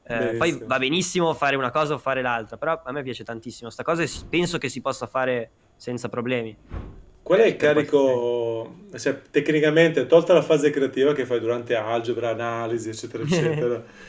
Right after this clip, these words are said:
Speaker 2: eh, qual è il... e sperando che i professori non sentano, so, al prossimo orale ti
Speaker 1: Ah, beh, no,
Speaker 2: castigano.
Speaker 1: sì.
Speaker 2: Si fanno raccontare un video, magari.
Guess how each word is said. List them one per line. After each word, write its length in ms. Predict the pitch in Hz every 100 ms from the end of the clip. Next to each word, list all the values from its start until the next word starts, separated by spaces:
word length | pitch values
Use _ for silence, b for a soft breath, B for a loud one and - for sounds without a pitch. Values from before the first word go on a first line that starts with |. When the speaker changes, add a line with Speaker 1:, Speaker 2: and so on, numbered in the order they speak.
| B B -
Speaker 2:
eh, 260 | 143 131
qual 220 | - 156
è 80 | 190
il... 220 | 180 139 -
e 180 | 135 156
sperando 360 | - 147 147
che 60 | 135
i 40 |
professori 460 | 127 117 120 143 123
non 120 | 135
sentano, 540 | 135 123 120 117 113 101
so, 160 | -
al 80 | 110
prossimo 380 | - 127 127 123
orale 600 | 123 120 117 117 120 117 b b b b b _
ti 80 | - 135 127
Speaker 1:
Ah, 140 | 139
beh, 200 | 123 117
no, 220 | 113 110
Speaker 2:
castigano. 20 |
Speaker 1:
sì. 180 | 110 - - - _
Speaker 2:
Si 180 | - 135
fanno 180 | 151 160
raccontare 420 | 170 175 165 165
un 100 | 160
video, 360 | 120 110 101 101
magari. 320 | 104 101 -